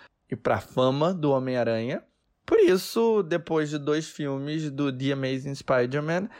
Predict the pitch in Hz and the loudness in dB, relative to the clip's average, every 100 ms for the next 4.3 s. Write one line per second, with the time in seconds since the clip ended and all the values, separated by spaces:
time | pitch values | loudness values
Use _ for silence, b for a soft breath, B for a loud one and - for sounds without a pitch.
0 | B B - - - 202 208 208 202 185 | B B -2 0 2 2 4 4 2 2
1 | 180 160 180 175 170 165 151 147 151 160 | 2 2 -2 -4 -4 0 2 2 -2 -8
2 | 170 156 147 156 - 208 220 180 175 165 | -8 -4 -2 -2 -2 -6 -4 0 0 0
3 | 160 143 135 135 135 147 147 - 147 135 | -4 -6 0 2 0 -4 -6 -2 -2 2
4 | 135 131 135 | 2 4 0